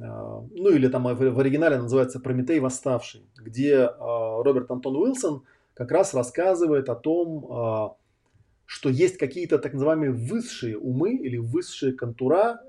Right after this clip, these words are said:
Очень, кстати, интересная книга. Одна из книжек, которая кардинально сдвинула моё мировоззрение, там, лет пятнадцать назад, наверное, она мне попалась, там, чуть побольше –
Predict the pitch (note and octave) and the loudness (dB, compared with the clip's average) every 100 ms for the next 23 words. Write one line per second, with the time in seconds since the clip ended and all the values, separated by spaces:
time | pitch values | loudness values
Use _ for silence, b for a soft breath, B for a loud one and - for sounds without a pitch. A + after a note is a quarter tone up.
0 | - G3+ G3+ - C#3+ B2 - A2 B2+ A#2+ | -10 2 2 2 -4 -6 -6 -6 -2 -2
1 | - A2+ D3+ G3+ D#3 A#2 C3 D3 C3+ - | -4 -10 -8 -2 0 0 0 0 0 -4
2 | D3+ F3+ C3+ B2+ D3 C#3 B2+ B2 - C#3+ | -6 -4 -6 -6 2 4 4 2 -2 0
3 | C#3 D#3 D3+ A#2+ A2+ A2 B2 B2 A2 A2+ | 2 2 2 0 -4 -4 -2 0 -2 -6
4 | A2+ A2+ A#2+ C3 D#3 B3+ A#3+ F#3 - A#2 | -6 -4 -2 -2 -2 -2 -2 -2 -4 -4
5 | B2+ B2+ D3+ - B2+ A#2 A#2+ A2+ A#2 A#3+ | -4 -4 -8 -4 -4 -4 -8 -6 -2 -2
6 | B3 E3+ C3 A2+ A2 G#2+ - E3 F#3+ C#3 | -2 -6 -6 -10 -14 -14 -6 0 0 0
7 | - - _ A2+ G2+ A#2+ A2+ A#2+ D3+ F#3 | -8 -20 _ -16 -14 -14 -4 -2 0 -2
8 | B2+ | -6